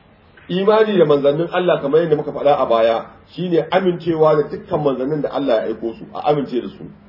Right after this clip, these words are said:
Shi manzon Allah kuma sallallahu ta'ala alaihi wasallama imani da shi na kan abubuwa guda hudu. Ta'atuhu fi ma amara, tasdiquhu fi ma akhbara,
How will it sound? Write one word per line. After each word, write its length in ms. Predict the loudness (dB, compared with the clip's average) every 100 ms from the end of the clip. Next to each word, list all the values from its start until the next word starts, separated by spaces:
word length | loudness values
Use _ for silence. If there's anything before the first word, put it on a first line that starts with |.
| -20 _ _ _ _
Shi 220 | -8 0
manzon 300 | 2 2 2
Allah 240 | 2 0 0
kuma 120 | -2
sallallahu 480 | -2 -2 2 2 2
ta'ala 440 | 0 2 4 4 2
alaihi 200 | 0 0
wasallama 460 | 2 4 4 2 -8 -20 _
imani 440 | -4 2 4 4 0
da 80 | -4
shi 120 | 0
na 120 | 0
kan 180 | 0 -2
abubuwa 580 | 0 0 -2 -4 2 2
guda 180 | 2 0
hudu. 320 | 0 -2 -8 -10 -20 _ _ _ _ _ _ _ _ _ _ _ _ _ _ _ _ _ _ -2
Ta'atuhu 540 | 0 0 -2 -6 -8
fi 140 | -4 -2
ma 160 | -2 -2
amara, 320 | -4 -4 -6 -10 -20 -20 -20 _ _ _ _ _ -4
tasdiquhu 680 | -4 -4 -8 -6 -4 -4 -4
fi 120 | -2
ma 220 | -2 -2 -4
akhbara, 400 | -6 -4 -4